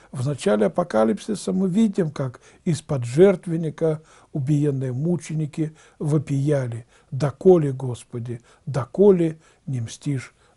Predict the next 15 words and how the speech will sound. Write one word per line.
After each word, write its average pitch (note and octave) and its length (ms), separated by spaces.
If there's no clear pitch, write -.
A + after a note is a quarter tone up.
за B2 180
кровь B2+ 460
нашу?» - 580
И F#3 100
далее, A3+ 640
восемнадцатая D#3+ 720
глава, D#3 340
седьмой C#3+ 400
стих: G#3+ 440
«Ибо G3 640
она», G3 800
то C#3 140
есть - 280
вот D3 380
эта C#3+ 440